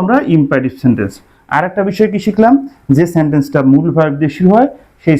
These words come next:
সেন্টেন্সটা মূলত ইম্পারেটিভ সেন্টেন্স। ধন্যবাদ সবাইকে। আশা করি তোমরা সবাই আমার এই ক্লাসটা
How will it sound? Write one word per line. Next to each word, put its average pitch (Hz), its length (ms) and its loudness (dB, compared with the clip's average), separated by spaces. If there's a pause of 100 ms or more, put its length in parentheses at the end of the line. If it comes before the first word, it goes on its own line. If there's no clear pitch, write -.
সেন্টেন্সটা 135 460 -2
মূলত 139 220 2 (300)
ইম্পারেটিভ 135 360 0 (120)
সেন্টেন্স। 110 320 -2 (440)
ধন্যবাদ 135 360 2 (100)
সবাইকে। 120 340 -4 (300)
আশা 139 180 -2
করি 143 180 0
তোমরা 147 160 0 (100)
সবাই 156 240 0 (840)
আমার 123 240 2 (100)
এই 131 120 0
ক্লাসটা 143 340 -2